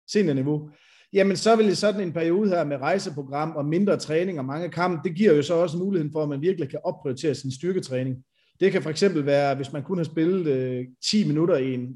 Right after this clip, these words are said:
Europakamp om lørdagen, så går over og styrketræne lige bagefter. Øh, der, der er nogle muligheder for, at man så kan få lagt på fysisk i sådan en, øh,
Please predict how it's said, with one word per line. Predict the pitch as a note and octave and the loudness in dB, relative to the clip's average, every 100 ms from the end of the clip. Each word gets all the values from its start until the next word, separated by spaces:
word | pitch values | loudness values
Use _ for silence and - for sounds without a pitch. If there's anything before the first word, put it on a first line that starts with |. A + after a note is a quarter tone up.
| - | -8
Europakamp | C3+ F#3 F3+ D3+ C#3+ C#3 - | -2 0 0 -4 -4 -6 -10
om | C3 C3 | -8 2
lørdagen, | F#3+ E3 C#3+ | 4 4 0
så | C3 E3+ | -2 -4
går | D#3 | -2
over | E3+ F#3 C#3 | 0 2 0
og | C3 | -2
styrketræne | F#3 F#3+ D#3+ D3 D3 | -4 -6 -4 -6 -4
lige | F3+ F3+ | -4 2
bagefter. | F3 D#3+ D#3 A#2+ A2 _ _ _ _ - | 2 2 -2 -10 -16 _ _ _ _ 2
Øh, | D#3 D#3 | 6 6
der, | E3 F3+ F3 | 6 2 4
der | |
er | F#3+ | 2
nogle | G3 G3 | 2 2
muligheder | G#3 A#3 F#3 E3 | 2 2 2 2
for, | F#3+ | 2
at | F3 | -2
man | D#3 | -2
så | F#3 | -6
kan | - D#3 | -8 -8
få | D#3 | -4
lagt | C#3 D3+ | -4 0
på | G#3 G3+ | 2 2
fysisk | A3 A3+ - B2+ C#3 | 2 0 -2 -8 -12
i | - | -4
sådan | D3+ E3 C#3 | -4 -2 -4
en, | C3+ C3+ | -4 -4
øh, | C3 | -4